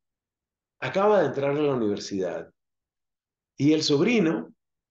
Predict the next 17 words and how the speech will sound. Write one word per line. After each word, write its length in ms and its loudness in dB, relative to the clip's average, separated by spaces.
le 160 -6
cuenta 320 0
al 160 -6
tío, 420 -4
"Mira, 480 -2
yo 260 -2
quiero 680 -4
estudiar 840 -4
ingeniería, 720 -2
pero 220 4
quiero 240 4
estudiar 580 0
una 160 2
especialización 800 -4
que 100 -4
es 100 -4
muy 580 -2